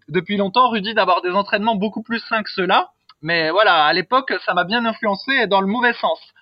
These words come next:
Et Menzer, donc, euh, lui, c'était encore pire. Donc lui, il se servait de la notoriété et de son physique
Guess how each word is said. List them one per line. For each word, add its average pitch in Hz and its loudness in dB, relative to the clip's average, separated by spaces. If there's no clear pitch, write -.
Et 202 0
Menzer, 233 2
donc, 196 -2
euh, 165 0
lui, 240 0
c'était 220 0
encore 208 2
pire. 240 -2
Donc 170 -8
lui, 277 2
il 262 -4
se 190 -6
servait 233 0
de 202 0
la 175 2
notoriété 214 -2
et 185 -6
de 175 -2
son 208 -8
physique 247 -4